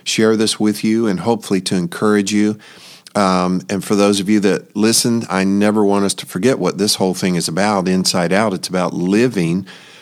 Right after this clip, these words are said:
from the inside out. That's the way God has divinely, beautifully, powerfully designed us, is to live from the inside out rather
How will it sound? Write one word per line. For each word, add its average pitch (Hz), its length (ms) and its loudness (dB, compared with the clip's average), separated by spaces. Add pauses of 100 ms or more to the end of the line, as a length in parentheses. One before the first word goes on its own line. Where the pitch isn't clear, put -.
from 95 240 0
the 92 200 0
inside 92 440 0
out. 90 320 -2
That's - 180 -4
the 110 80 -4
way 120 160 0
God 101 380 0
has 95 240 -4
divinely, 98 680 0
beautifully, 101 720 0
powerfully 113 720 -2
designed 90 600 -2
us, 82 280 -2 (520)
is 95 160 0
to 101 100 -2
live 95 340 2
from 101 220 -2
the 95 180 -2
inside 92 400 -2
out 87 200 -2
rather 101 840 2